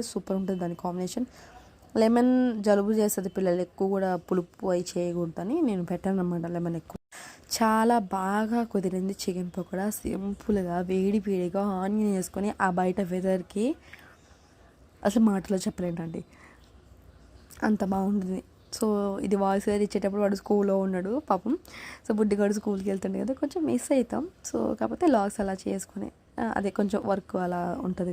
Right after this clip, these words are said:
కాబట్టి అయిపోతుంది. So, ఇలా వీడియో రూపంలో ఇలా చూసుకోవడమే కదా. వాడు స్కూల్లో ఉంటాడు, లెవెన్,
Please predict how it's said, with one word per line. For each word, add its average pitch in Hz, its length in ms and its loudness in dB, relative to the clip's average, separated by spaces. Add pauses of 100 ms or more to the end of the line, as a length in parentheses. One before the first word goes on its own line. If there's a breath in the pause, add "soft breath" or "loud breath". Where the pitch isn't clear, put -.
కాబట్టి 180 280 -6 (100)
అయిపోతుంది. 175 500 -4 (480 loud breath)
So, - 140 -2
ఇలా 220 180 4
వీడియో 196 240 0 (140)
రూపంలో 180 520 -4
ఇలా 190 200 -2
చూసుకోవడమే 175 540 -4
కదా. - 180 -2
వాడు 196 160 0
స్కూల్లో 190 300 0
ఉంటాడు, 185 220 -2
లెవెన్, 180 240 0